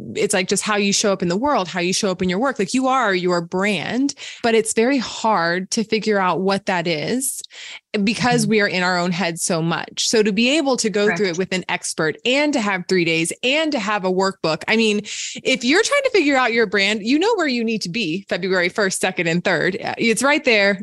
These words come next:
Speaker 1: in the room with Jessica. So in the room where it happens,
Speaker 2: Thank you.
Speaker 1: as we like to say in my house.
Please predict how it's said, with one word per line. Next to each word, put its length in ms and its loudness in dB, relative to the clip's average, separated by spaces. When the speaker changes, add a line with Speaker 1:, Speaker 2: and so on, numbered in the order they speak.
Speaker 1:
in 160 4
the 120 2
room 400 0
with 140 0
Jessica. 600 -2
So 360 -4
in 120 2
the 100 4
room 180 4
where 160 4
it 80 2
happens, 240 0
Speaker 2:
Thank 180 -2
you. 80 0
Speaker 1:
as 80 -2
we 80 2
like 200 -2
to 80 -2
say 220 -4
in 140 2
my 100 0
house. 320 -4